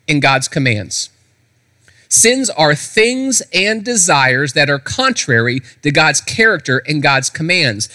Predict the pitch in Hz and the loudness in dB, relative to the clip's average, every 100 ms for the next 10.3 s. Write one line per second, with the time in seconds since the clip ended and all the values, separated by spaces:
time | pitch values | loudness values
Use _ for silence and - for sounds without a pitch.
0 | - 131 190 226 185 180 160 151 - 220 | -10 -2 0 2 0 0 0 -2 -2 -2
1 | 220 - 196 226 226 170 147 120 117 117 | -2 -4 0 0 0 0 2 2 0 -2
2 | 160 156 - - - - 262 - - 202 | 0 -2 -4 -12 -12 -2 0 0 0 0
3 | 165 - 147 139 131 123 110 - 135 160 | 0 2 2 4 2 0 -4 -2 0 0
4 | 160 139 185 180 202 208 208 147 131 156 | -2 -4 -4 -2 0 0 0 0 0 0
5 | 202 - 180 175 165 165 - 180 170 190 | -2 -4 -4 -2 -2 -4 -4 -4 -4 -2
6 | 196 - - 123 131 220 - _ _ _ | 0 0 2 2 2 -2 -10 _ _ _
7 | _ _ _ _ _ _ _ - 175 190 | _ _ _ _ _ _ _ -4 -2 0
8 | 196 190 190 180 - - _ 247 302 302 | 0 0 0 -2 -4 -10 _ -4 -2 -2
9 | - 156 135 127 135 127 113 107 - 135 | -2 0 0 0 0 0 -2 -4 -4 -4
10 | 107 95 | -4 -6